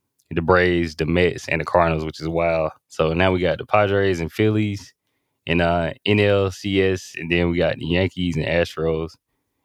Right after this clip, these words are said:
in the A L C S, man. So a couple good series there going on. Let's see.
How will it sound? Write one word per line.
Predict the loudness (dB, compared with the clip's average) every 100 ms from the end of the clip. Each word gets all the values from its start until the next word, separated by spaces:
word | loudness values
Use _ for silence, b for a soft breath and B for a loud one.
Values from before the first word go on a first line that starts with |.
| -8
in | -4
the |
A | 0 2 2
L | 0 -4
C | -8 -4 -4
S, | -4
man. | -4 -2 -2 -4
So | -4 -4 -4
a | -6 -12 _ _ _ _ 0
couple | 2 2
good | 4 2
series | 2 0 0 0
there | 2 2 2
going | -2 0 2 2
on. | 2 2 0 -2 -6 _ -8
Let's | -8 -8
see. | -6 -6 -4 -6